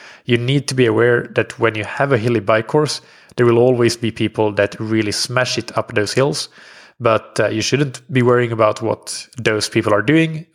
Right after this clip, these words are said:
Uh, focus on what's best for your race. If you have a strategy and you, uh, have thought it out thoroughly, you believe in it, then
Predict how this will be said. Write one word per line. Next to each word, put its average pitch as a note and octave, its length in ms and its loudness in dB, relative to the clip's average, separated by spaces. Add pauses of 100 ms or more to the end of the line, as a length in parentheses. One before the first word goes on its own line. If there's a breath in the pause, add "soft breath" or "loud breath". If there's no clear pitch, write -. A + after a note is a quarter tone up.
Uh, - 180 -4
focus B2 380 -2
on A2+ 100 2
what's G#2+ 180 -2
best G#2+ 180 0
for - 160 -4
your B2+ 260 2
race. B2+ 380 0
If C3+ 240 -6
you B2+ 80 0
have A2 160 0
a A2 40 -8
strategy C#3+ 480 -2
and G#2+ 160 -6
you, G#2 240 -10 (220)
uh, A#2 120 -2
have G#2+ 420 -6
thought B2+ 200 2
it A#2 80 -2
out A#2 280 0
thoroughly, C3+ 880 0
you A2+ 100 -6
believe A#2 320 2
in C3 80 2
it, B2+ 280 -8
then G#2 240 -4